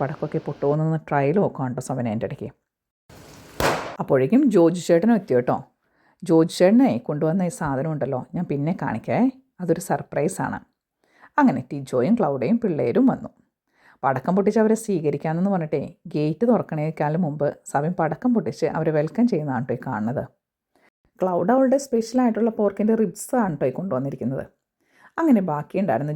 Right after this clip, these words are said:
ജോഷി ചേട്ടനും എത്തി. ജോഷി ചേട്ടൻ സമോസയും സ്പ്രിംഗ് റോളും ഒക്കെ ആയിട്ടാണ് ട്ടോ വന്നത്. നേരത്തെ വീഡിയോ പറഞ്ഞ മാതിരി നേഴ്സുമാർക്ക് ഈ ദിവസങ്ങൾ ഡ്യൂട്ടിക്ക് പോകാതിരിക്കാൻ പറ്റാത്തതുകൊണ്ടിട്ട് ലിൻസി ചേച്ചിയും പോൾസ്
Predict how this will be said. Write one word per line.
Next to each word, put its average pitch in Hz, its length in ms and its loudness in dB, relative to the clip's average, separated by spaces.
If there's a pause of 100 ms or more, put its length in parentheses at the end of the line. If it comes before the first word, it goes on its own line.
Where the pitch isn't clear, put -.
(100)
ജോഷി 131 340 -4
ചേട്ടനും 160 320 0
എത്തി. - 220 -12 (760)
ജോഷി 151 300 2
ചേട്ടൻ 180 220 0 (100)
സമോസയും 170 640 0
സ്പ്രിംഗ് 160 380 -2
റോളും 170 260 4
ഒക്കെ 175 240 -6
ആയിട്ടാണ് 147 320 -6
ട്ടോ - 120 -8
വന്നത്. 143 240 -10 (840)
നേരത്തെ 180 400 2
വീഡിയോ 175 240 6
പറഞ്ഞ 160 260 -2
മാതിരി 147 280 -2 (400)
നേഴ്സുമാർക്ക് 147 680 -6 (180)
ഈ 285 40 -2 (100)
ദിവസങ്ങൾ 151 420 0
ഡ്യൂട്ടിക്ക് 139 440 -4
പോകാതിരിക്കാൻ 143 480 0
പറ്റാത്തതുകൊണ്ടിട്ട് 139 600 -6 (360)
ലിൻസി 269 340 2
ചേച്ചിയും 113 380 -6 (140)
പോൾസ് 143 280 -6